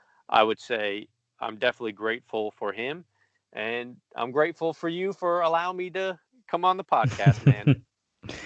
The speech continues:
Speaker 2: Yeah, thank you. Thank you. <laughs> That's so nice of you to, to think about me.
Speaker 1: Mm-hmm.
Speaker 2: Uh, yeah, I, I also love, uh, Gary, and I think he has some amazing perspectives, and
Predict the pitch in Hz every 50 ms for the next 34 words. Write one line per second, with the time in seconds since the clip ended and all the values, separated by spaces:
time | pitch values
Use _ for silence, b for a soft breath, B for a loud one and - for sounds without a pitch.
0 | B B B B B B B _ - 135 143 170 180 160 131 123 - 139 156 160
1 | - - 135 117 113 117 - - 139 139 135 - 120 113 113 113 - - - -
2 | 160 139 - 185 185 - - - - - - - - - - - - - - -
3 | - _ - 135 127 127 - - 127 127 123 120 117 117 - 113 113 117 113 -
4 | 123 117 117 113 110 123 - - - 143 - 127 113 117 127 123 127 131 117 117
5 | 113 110 107 117 117 113 113 B B B B B B B B B B B B 127
6 | B B _ - 127 123 123 127 127 127 127 127 131 127 117 110 B B B B
7 | B - 135 135 160 180 180 160 135 143 151 139 131 139 139 139 143 139 139 151
8 | 202 - - _ _ - 190 143 156 175 170 - - 165 151 143 135 127 123 120
9 | 120 120 117 110 107 - - - - 196 147 120 117 113 113 117 113 123 120 120
10 | 117 113 113 110 110 113 117 113 113 - - 120 123 123 123 120 - - - 117
11 | 113 117 120 120 117 120 - 131 123 120 117 117 120 120 127 127 120 127 123 120
12 | 120 - 120 110 - - 127 123 123 123 - - 120 113 107 107 110 110 - -
13 | - 170 139 117 117 117 117 113 113